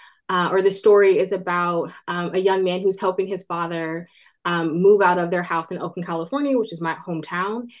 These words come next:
And in the process of moving out, his father is really adamant that he has to go with his record collection. And his son is like,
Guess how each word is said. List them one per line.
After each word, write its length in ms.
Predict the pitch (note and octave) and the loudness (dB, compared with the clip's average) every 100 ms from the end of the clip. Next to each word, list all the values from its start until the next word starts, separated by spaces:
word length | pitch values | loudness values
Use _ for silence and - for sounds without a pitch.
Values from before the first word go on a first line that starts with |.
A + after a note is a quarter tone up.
| - - - | -20 -14 -4
And 220 | G3 G3+ | 0 2
in 120 | G#3 | 2
the 100 | A3 | 2
process 580 | A3 B3 B3 C4+ C#4 C4 | 2 4 2 2 -2 0
of 100 | A#3 | 0
moving 360 | A3+ A3 G#3+ A3 | 2 2 0 -2
out, 340 | C#4 A#3+ - | -2 -4 -4
his 180 | G3 G#3+ | -8 -4
father 320 | G3+ G3+ G#3+ | -2 2 2
is 200 | F#3 F#3+ | 2 0
really 200 | G3 G#3+ | 0 0
adamant 420 | F3+ G#3+ G3+ F3+ | 0 -2 -2 -4
that 160 | F3+ F3 | -8 -6
he 140 | G#3+ | -6
has 280 | F3+ E3+ - | -4 -6 -4
to 80 | F#3+ | -4
go 160 | F3+ | -2
with 160 | F3 F3+ | -2 -4
his 160 | G3 F3 | -6 -4
record 300 | A#3 G#3+ - | -4 -4 -6
collection. 680 | E3 E3 - E3 D#3+ E3+ F3 - _ F#3+ | -8 -8 -10 -10 -10 -10 -14 -20 _ -4
And 100 | G#3 | -2
his 160 | A3 | 0
son 200 | A3 G#3 | 0 2
is 120 | G#3 | 2
like, 480 | F#3+ F#3 F3+ F3+ - | 2 0 0 -2 -6